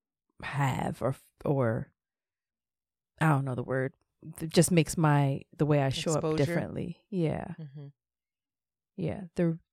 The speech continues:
Speaker 1: the range. I will say I have a lot of range in my
Speaker 2: Mm-hmm.
Speaker 1: fam-, in my life. There's n-, not a lot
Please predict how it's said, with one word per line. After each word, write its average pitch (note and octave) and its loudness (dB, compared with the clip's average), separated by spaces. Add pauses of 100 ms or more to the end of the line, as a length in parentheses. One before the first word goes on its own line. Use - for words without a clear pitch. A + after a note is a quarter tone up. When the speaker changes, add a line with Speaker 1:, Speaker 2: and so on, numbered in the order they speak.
(380)
Speaker 1:
the E3+ 4
range. D3 0
I E3+ 6
will F3 6
say E3 -2
I D#3 2
have D3+ -2
a A#2+ -6
lot D#3 4
of D3 4
range C3 -4 (420)
in C#3+ 2
my C3 2
Speaker 2:
Mm-hmm. D#3+ -4
Speaker 1:
fam-, C#3 -8 (120)
in C#3+ -4
my C3+ -6
life. C#3+ -4 (840)
There's F3 -4
n-, D#3+ 2 (580)
not G3 6
a F3 6 (240)
lot E3 6